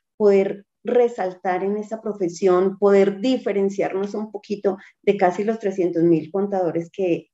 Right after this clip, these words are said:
actualmente estamos en Colombia con tarjeta profesional, es importante estar a la vanguardia. Y la ley nos lo exige, competencia y diligencia profesional.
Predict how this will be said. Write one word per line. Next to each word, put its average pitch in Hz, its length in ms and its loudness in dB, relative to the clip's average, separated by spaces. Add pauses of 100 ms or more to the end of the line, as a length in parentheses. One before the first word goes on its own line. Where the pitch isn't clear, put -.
actualmente 170 640 2
estamos 196 380 -4
en 196 120 -2
Colombia 156 540 -2 (280)
con 170 360 2
tarjeta 165 420 -6
profesional, 202 680 -2 (280)
es 214 160 0
importante 226 680 0
estar 202 220 -2
a 196 60 0
la 185 120 0
vanguardia. 156 600 -6 (420)
Y 220 120 2
la 202 100 4
ley 196 180 6
nos 202 140 2
lo 254 80 4
exige, 240 640 -4
competencia 233 1000 0
y 208 100 0
diligencia 180 520 0
profesional. 175 680 -2